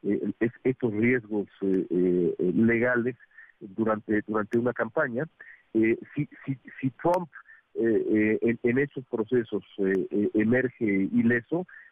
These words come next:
pues es evidente que, eh, el, el asunto podría incluso beneficiarle. Pero de acuerdo con las encuestas, si es encontrado culpable en alguno de los muy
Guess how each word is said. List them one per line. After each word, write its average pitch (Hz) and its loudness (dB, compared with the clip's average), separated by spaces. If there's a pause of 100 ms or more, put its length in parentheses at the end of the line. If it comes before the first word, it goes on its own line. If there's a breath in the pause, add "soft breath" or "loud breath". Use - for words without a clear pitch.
pues 120 0
es 147 0
evidente 107 0
que, 107 2
eh, 107 0
el, 95 0
el 101 2
asunto 120 -4
podría 107 0
incluso 113 -4
beneficiarle. 107 -2 (380 loud breath)
Pero 123 0
de 120 2
acuerdo 165 0
con 156 -4
las 127 -2
encuestas, 131 0 (380)
si 123 -2
es 156 -2
encontrado 127 0
culpable 113 -2
en 104 -4
alguno 113 0
de 104 2
los 98 -2 (140)
muy 156 0